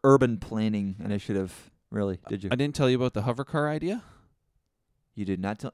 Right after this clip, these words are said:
Speaker 1: Oh, did I? I didn't tell you about my train car idea either.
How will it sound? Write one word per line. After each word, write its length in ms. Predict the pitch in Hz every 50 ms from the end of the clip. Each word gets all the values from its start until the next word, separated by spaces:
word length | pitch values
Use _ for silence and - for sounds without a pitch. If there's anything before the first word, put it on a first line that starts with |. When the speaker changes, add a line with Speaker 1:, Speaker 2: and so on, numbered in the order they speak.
| _ -
Speaker 1:
Oh, 240 | 135 175 156 123 113 101 - - _ _
did 120 | - 135 147
I? 160 | 170 185 180 -
I 80 | 147
didn't 160 | 156 170 165 -
tell 120 | - 170
you 60 | 160
about 140 | 151 160 -
my 100 | - 110
train 340 | 107 - - 139 156 214 226
car 220 | - 151 113 101 101
idea 280 | 98 101 98 113 - -
either. 420 | 113 160 208 170 120 98 101 -